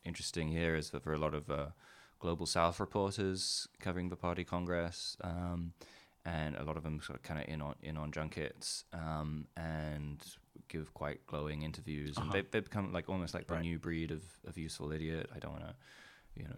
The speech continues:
Speaker 1: this to be ad hominem against any country or anything, but, um, I think that's a trend. And so you have these, like, two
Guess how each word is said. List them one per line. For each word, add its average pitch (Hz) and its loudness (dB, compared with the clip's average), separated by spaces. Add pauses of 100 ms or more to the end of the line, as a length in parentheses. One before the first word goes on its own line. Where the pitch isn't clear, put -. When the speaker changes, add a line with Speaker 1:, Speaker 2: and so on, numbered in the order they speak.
(100)
Speaker 1:
this - -8
to - -14
be 64 -4
ad 73 -6
hominem 73 -4
against 73 -2
any 76 -2
country 87 2
or 78 2
anything, 78 0
but, 80 0
um, 80 2
I 78 -2
think 85 -2
that's 85 0
a 92 -2
trend. 90 2
And 76 0
so 76 2 (340)
you - -10
have 87 -2
these, 78 0
like, 85 -10
two 98 2